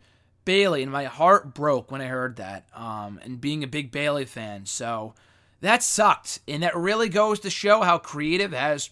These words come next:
mangled her push, has really bungled Bayley's push over the last year.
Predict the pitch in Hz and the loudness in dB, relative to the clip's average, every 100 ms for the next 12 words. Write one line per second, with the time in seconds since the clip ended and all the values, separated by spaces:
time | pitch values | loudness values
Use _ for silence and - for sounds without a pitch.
0 | - 135 131 156 220 226 208 175 190 208 | -12 -10 -2 0 0 0 0 2 0 4
1 | 277 - - 165 143 143 170 202 170 123 | 4 4 -2 -6 -4 0 2 2 -2 2
2 | 156 190 202 175 151 156 165 135 180 190 | 2 4 0 0 -2 -2 -2 0 4 4
3 | - - 151 160 151 147 143 - 208 294 | 2 -4 -4 -2 -2 -2 -2 -6 -4 -4
4 | 226 | -6